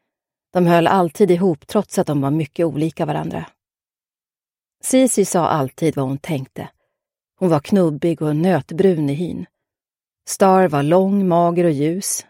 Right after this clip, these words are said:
nästan genomskinlig. Hon sa sällan något alls.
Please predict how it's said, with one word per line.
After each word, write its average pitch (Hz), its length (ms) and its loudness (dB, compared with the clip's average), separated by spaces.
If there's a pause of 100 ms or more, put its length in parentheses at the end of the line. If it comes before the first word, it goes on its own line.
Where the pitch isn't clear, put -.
nästan 147 400 -4
genomskinlig. 156 840 -4 (500)
Hon 196 160 2
sa 208 260 2
sällan 147 380 0
något 139 180 -6
alls. - 400 -8